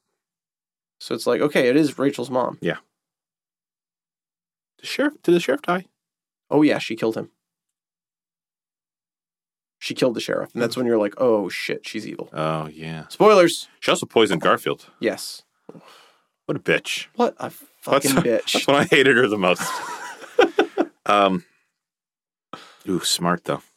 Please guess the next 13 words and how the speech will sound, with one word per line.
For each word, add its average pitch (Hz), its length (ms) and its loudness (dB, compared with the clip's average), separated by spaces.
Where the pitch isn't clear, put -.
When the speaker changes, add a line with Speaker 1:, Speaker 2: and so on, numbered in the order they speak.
Speaker 1:
Yep. 143 140 6
Speaker 2:
Smart. 113 340 2
Smart. 104 500 -4
Evil 98 220 -8
and 104 100 -8
smart. 95 300 -8
All - 80 4
right, 135 120 6
I 113 60 4
got 127 80 4
another 107 140 2
big 87 140 -2
question. 87 280 -2